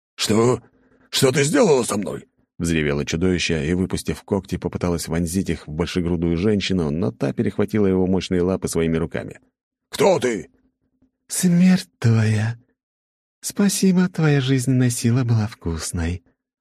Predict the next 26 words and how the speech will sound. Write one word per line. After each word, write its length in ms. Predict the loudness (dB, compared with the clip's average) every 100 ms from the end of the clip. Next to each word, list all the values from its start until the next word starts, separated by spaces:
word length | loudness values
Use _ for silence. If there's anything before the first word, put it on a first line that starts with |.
| -4
злобно 420 | -2 0 0 -4
оскалилась 480 | -2 -2 0 0 -2
женщина 520 | -2 -2 -2 -4 -6 -10 _ _ _
и, 140 | -4 -4
вспыхнув 540 | -2 -4 -2 -4 -4
адским 400 | -6 -6 -4 -6
пламенем, 520 | -2 0 0 0 -2 -4
обратилась 540 | -4 -4 -2 -2 -4
суккубом. 520 | -8 -6 -6 -6 -12 -16 _ _ _ _ _ _ 0
«Мразь!» 1500 | 2 4 4 4 4 2 2 2 2 2 2 0 -2 -10 -14 _ _ _ _ _
Волк 300 | -2 0 0
попытался 540 | -4 -6 -4 -4 -4 -6
укусить 460 | -4 -4 -2 -2
ее, 260 | 0 0 0
вот 240 | -2 -4
только 360 | -4 -4 0 -2
замер. 540 | 0 0 -2 -4 -10 -20 _ _ _ _
Хвост 460 | -4 -4 -4 -8
дьяволицы, 680 | -6 -2 0 0 0 -2 -6
что 200 | -6 -6
оканчивался 600 | -4 -4 -4 -4 -4 -4
уплотнением, 640 | -4 -4 -4 -2 -2 0 -2
похожим 500 | -6 -6 -6 -4 -4
на 80 | -4
наконечник 600 | -4 -4 -4 -4 -6 -10
стрелы, 480 | -6 -2 0 -2